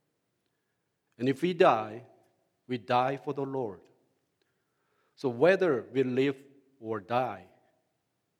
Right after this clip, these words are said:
we belong to the Lord. For this very reason,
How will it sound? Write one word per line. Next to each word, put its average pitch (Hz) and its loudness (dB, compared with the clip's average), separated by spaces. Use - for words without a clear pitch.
we 113 -16
belong 127 0
to - -16
the 131 -2
Lord. 117 -6
For 131 0
this 180 -6
very 156 4
reason, 139 -2